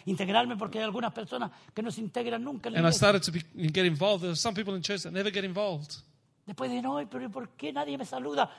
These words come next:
Speaker 1: Pero si tú no saludas a nadie.
Speaker 2: And then they say, "Oh, no one says hello to me," but you never say hello to anyone.
Speaker 1: Y me integré.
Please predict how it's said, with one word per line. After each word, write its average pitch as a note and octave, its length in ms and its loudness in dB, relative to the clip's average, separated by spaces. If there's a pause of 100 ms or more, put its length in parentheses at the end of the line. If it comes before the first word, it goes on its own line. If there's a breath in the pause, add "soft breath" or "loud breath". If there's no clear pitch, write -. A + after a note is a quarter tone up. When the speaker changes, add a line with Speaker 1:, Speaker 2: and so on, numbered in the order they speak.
(100)
Speaker 1:
Pero G#3 120 -2
si F3+ 140 -4
tú A#3+ 120 -4
no A#3+ 80 -4
saludas A#3+ 360 0
a B3 40 6
nadie. C#5+ 460 2
Speaker 2:
And F3 80 0
then F#3 100 -2
they F3+ 140 2
say, F#3+ 220 2
"Oh, F#3+ 200 2
no A3 140 0
one G#3+ 160 2
says F#3+ 260 2
hello G3 260 2
to G#3+ 120 -2
me," F#3+ 100 -2
but F3 140 -4
you A3+ 120 0
never B3 140 2
say B3 180 0
hello B3 200 0
to B3 160 -2
anyone. B3 360 -4 (1300)
Speaker 1:
Y G#3+ 80 -4
me A#3+ 100 6
integré. A3+ 360 2